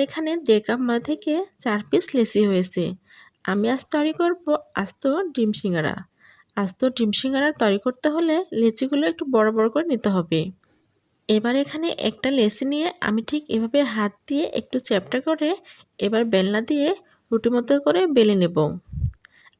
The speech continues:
আমরা রেগুলার যে রুটি খাই, ঠিক তেমন করে বেলে নিতে হবে। রুটিটা বড় করে তৈরি করে নেওয়ার জন্য এখানে আমি শুকনো ময়দা গুঁড়া ব্যবহার করলাম। আপনারা যদি এই পর্যায়ে শুকনো ময়দা গুঁড়াটা ব্যবহার করতে না চান, তাহলে ময়দাটা যখন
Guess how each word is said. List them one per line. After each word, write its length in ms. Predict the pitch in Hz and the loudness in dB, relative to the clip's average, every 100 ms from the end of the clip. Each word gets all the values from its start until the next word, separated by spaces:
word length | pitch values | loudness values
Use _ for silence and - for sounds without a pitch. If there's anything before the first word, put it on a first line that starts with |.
| - | -4
আমরা 300 | 208 208 233 | -2 0 2
রেগুলার 380 | 262 214 208 226 233 | 2 2 2 0 0
যে 60 | 294 | 0
রুটি 260 | 240 247 254 | 0 -4 -6
খাই, 220 | 294 285 339 _ _ _ | -4 -4 -4 _ _ _
ঠিক 160 | - - | -20 -6
তেমন 240 | 247 226 240 | -2 -2 -2
করে 160 | 311 311 392 - | -2 -2 -4 -2
বেলে 140 | 220 208 | 0 2
নিতে 160 | 185 180 180 | 2 2 0
হবে। 240 | 165 160 175 - - - _ _ _ | 0 -4 -6 -12 -20 -20 _ _ _
রুটিটা 300 | - 240 302 285 214 | -6 0 2 4 4
বড় 160 | 208 226 | 4 4
করে 120 | 277 285 240 | 4 4 4
তৈরি 180 | 214 220 | 2 4
করে 120 | 262 277 | 2 4
নেওয়ার 220 | 294 294 330 | 0 0 0
জন্য 200 | 330 302 285 | 0 -2 -2
এখানে 240 | 226 196 294 | -6 -4 -4
আমি 120 | 277 330 - | -2 -2 -2
শুকনো 280 | 240 247 247 226 | -2 -2 0 0
ময়দা 260 | 220 247 247 | 0 0 0
গুঁড়া 200 | 294 302 370 | 2 2 2
ব্যবহার 280 | 233 214 202 196 | 2 4 2 2
করলাম। 300 | 180 170 160 185 _ - _ - _ - | 2 2 -2 -6 _ -20 _ -20 _ -2
আপনারা 300 | 196 151 226 269 | -2 0 -2 0
যদি 200 | 277 302 - | 0 -2 0
এই 80 | 214 214 | 0 0
পর্যায়ে 400 | 262 277 277 294 - | -2 0 0 0 0
শুকনো 260 | 226 220 240 | -4 -4 -2
ময়দা 220 | 214 202 208 | 0 0 0
গুঁড়াটা 240 | 247 262 254 | 0 -2 -2
ব্যবহার 240 | 214 226 247 | 0 0 -2
করতে 180 | 262 294 247 | -4 -2 0
না 80 | 214 - | 0 -2
চান, 180 | 262 339 _ _ - _ | -4 -4 _ _ -20 _
তাহলে 280 | - 226 233 285 254 | -4 -2 0 0 0
ময়দাটা 300 | 208 202 240 269 | -2 -2 -2 -2
যখন 180 | 277 | -2